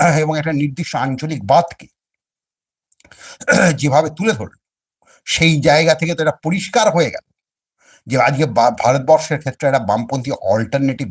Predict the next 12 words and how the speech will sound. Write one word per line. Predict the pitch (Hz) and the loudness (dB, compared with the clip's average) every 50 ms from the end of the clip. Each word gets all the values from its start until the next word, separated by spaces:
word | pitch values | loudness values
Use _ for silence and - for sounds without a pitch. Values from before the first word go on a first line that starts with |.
| - | -10
ভীষণভাবে | 95 92 - 143 143 135 123 127 127 120 | -10 -6 -2 -2 0 2 2 0 0 -2
জরুরি। | 101 113 151 180 214 180 - - _ _ _ _ _ _ _ _ _ _ - - - - - | -4 -4 -4 -4 -4 -6 -8 -12 _ _ _ _ _ _ _ _ _ _ -20 -20 -20 -16 -8
সেই | - - 185 185 - - | -4 -2 -2 -2 -2 0
অল্টারনেটিভটাকে | - 135 139 151 147 147 - - 247 247 226 220 262 254 254 247 233 - - - 110 - - 95 107 123 143 - _ _ _ _ _ | 4 4 4 4 4 2 2 2 2 2 2 0 -2 -2 -2 -4 -6 -8 -10 -10 -10 -8 -8 -10 -10 -10 -12 -14 _ _ _ _ _
আজকে | - 127 127 113 135 135 | -2 -2 0 0 -2 -2
কিন্তু | - 117 107 95 - 170 170 - _ _ _ | -2 -4 -8 -8 -8 -8 -10 -10 _ _ _
খুঁজে | - - - 127 110 117 | -10 -6 -4 -4 -2 -4
পেতে | - - 95 - - - | -6 -8 -10 -12 -12 -14
হবে, | 78 - - - _ _ _ _ _ _ _ _ _ _ _ _ _ _ _ _ _ _ - - | -14 -14 -14 -16 _ _ _ _ _ _ _ _ _ _ _ _ _ _ _ _ _ _ -10 -4
এবং | 131 151 | 0 0
সেই | 147 - 160 156 | 0 2 2 4
অল্টারনেটিভটাকে | 143 120 143 135 - 160 175 185 180 - - - 185 175 | 4 4 4 4 2 0 0 0 -2 -2 -2 -4 -6 -6